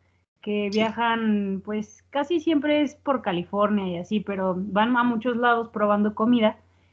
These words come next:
pero hacen un contraste entre, por ejemplo, comida muy barata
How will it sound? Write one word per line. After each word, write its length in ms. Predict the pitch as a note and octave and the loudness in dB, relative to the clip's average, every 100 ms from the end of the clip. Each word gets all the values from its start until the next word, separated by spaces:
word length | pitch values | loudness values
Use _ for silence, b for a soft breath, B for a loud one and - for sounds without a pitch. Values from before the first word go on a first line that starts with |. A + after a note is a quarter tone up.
| - | -2
pero 160 | A3 | 4
hacen 240 | A3+ A3+ B3+ | 4 4 4
un 140 | B3+ | 4
contraste 680 | B3 B3+ A#3+ B3 B3 B3 - - | 2 2 4 2 2 -4 -6 -2
entre, 540 | A3 G#3 G#3+ G#3 - _ | 0 2 2 0 -6 _
por 120 | - G3 | -8 -6
ejemplo, 400 | G3+ G#3+ A3 G3+ | -2 0 0 0
comida 320 | G#3 A3+ B3+ | 0 2 6
muy 220 | B3+ D4+ | 8 8
barata 480 | C#4+ B3 A#3+ D#4 | 6 2 0 -4